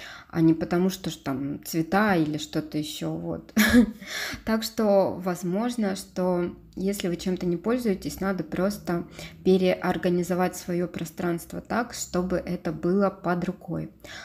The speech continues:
Вот. И, соответственно, я, м, переделала всю палитру из шестидесяти, и у меня там осталось <laughs> два или три с-, жёлтых,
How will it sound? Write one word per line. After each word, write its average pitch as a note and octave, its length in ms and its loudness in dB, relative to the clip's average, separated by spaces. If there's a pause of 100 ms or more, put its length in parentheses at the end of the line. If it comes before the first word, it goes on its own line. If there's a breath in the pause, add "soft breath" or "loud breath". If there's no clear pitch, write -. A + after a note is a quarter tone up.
(160 loud breath)
Вот. E3+ 320 -2 (340 loud breath)
И, G#3+ 80 0
соответственно, A3 580 2
я, G#3 420 4 (260)
м, F#3 300 0
переделала F#3 760 2
всю F#3 220 -6
палитру F#3+ 460 0
из F3+ 140 -4
шестидесяти, A#3 840 0
и F#3 460 2
у - 160 -2
меня F#3+ 320 4
там F3+ 200 0
осталось F#3+ 420 0 (140)
<laughs> - 140 -12
два F3 320 0
или E3+ 180 -2
три F3 360 -6
с-, - 580 -10
жёлтых, G#3+ 560 4